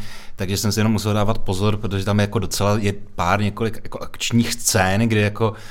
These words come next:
<laughs> je opravdu jako dobrý t-, si, si dávat bacha na to, kde člověk v tom zákulisí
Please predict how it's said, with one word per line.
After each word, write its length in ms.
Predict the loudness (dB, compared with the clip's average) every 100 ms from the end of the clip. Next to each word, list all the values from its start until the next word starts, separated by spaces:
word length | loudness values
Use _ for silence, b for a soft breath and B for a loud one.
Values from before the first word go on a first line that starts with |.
| B
<laughs> 260 | B -4 2
je 140 | 2
opravdu 300 | 2 2 4
jako 240 | 4 2 2
dobrý 500 | 2 2 4 2 2
t-, 540 | -2 -8 -10 -6 -6
si, 340 | -4 -2 -2 -2 B B B
si 140 | -2 4
dávat 180 | 4
bacha 260 | 4 2 2
na 100 | 2
to, 120 | 2
kde 160 | 2 2 2
člověk 200 | 2 2
v 40 |
tom 100 | 2
zákulisí 560 | 2 2 -2 -2 -2